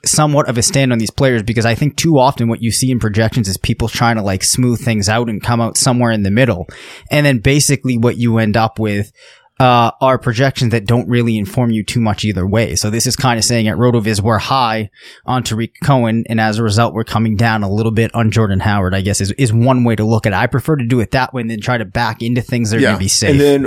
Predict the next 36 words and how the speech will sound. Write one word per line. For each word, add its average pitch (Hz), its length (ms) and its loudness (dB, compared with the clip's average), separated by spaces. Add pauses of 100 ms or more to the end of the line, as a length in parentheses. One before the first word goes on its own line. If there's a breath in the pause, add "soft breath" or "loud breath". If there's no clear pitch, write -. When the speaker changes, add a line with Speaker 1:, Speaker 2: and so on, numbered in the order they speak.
Speaker 2:
uh, 127 360 2
one 160 420 0
more, 127 580 0 (260)
uh, 113 460 -4 (140)
running 139 280 2
back 123 200 2
Speaker 1:
Yep. 143 100 4
Speaker 2:
to 123 60 -2
look 120 120 -6
at 117 200 -2
here, 120 200 -4
and 139 140 -2
I'd 127 160 0
say 156 140 2
let's 139 320 0
do 143 100 2
it 135 80 -2
kind 135 140 0
of 123 80 -2
in 123 80 -2
a 110 60 -4
pairing. 117 440 -4 (460 loud breath)
Uh, 139 260 2
you 156 340 2
are 156 160 4
on 143 200 2
the 135 100 2
Speaker 1:
Sure. 139 200 2
Speaker 2:
Aaron 135 200 2
Jones 120 560 -2
side 117 440 -2
as 123 200 -4
opposed 127 380 -4
to 135 80 -2
Jamal 123 360 -2
Williams. 95 520 -12